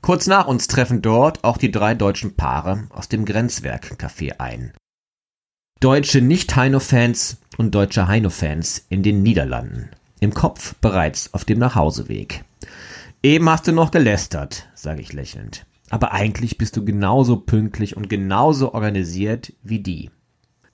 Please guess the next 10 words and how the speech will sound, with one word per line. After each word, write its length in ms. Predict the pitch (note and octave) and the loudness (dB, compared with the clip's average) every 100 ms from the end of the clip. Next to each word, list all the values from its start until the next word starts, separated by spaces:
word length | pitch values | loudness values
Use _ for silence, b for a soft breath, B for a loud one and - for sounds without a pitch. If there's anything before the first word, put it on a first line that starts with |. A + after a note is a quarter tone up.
| _ | _
Mein 360 | C3 C#3+ D#3+ E3 | 0 2 2 2
mit 160 | D#3+ | 2
einem 440 | - C#3+ D3 C#3+ C#3+ | 2 2 4 2 2
unübersehbaren 840 | E3+ G#3+ F#3 D#3 C#3 D#3 B2 C3 | 2 4 4 2 4 2 2 2
Migrationshintergrund 1200 | C3+ B2+ B2 - C3+ D#3 - G#2+ G#2 F#2 G#2+ G#2+ - | 2 2 0 0 -2 -2 -4 -2 -2 0 -2 -2 -6
gesegneter 580 | F#2 A2 A#2 G#2+ G#2+ | -2 -2 -2 -2 -2
Freund 360 | F#2 - G2 - | -2 -2 -2 -2
P 440 | - A2 F2+ F2 - | 0 2 2 0 -4
lächelt 380 | G2 G2+ A#2 - | -4 0 -2 0
ebenfalls. 840 | G2+ E2+ C#2 - G1+ G1+ - - | -2 -2 -4 -8 -10 -10 -10 -12